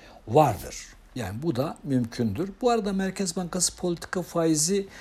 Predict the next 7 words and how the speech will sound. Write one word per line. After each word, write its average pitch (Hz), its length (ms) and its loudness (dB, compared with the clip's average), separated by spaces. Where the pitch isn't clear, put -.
referans 151 480 2
faiz 104 340 2
oranını, 98 440 0
referans 160 420 -2
faiz 165 320 2
oranı 175 320 4
da 151 200 2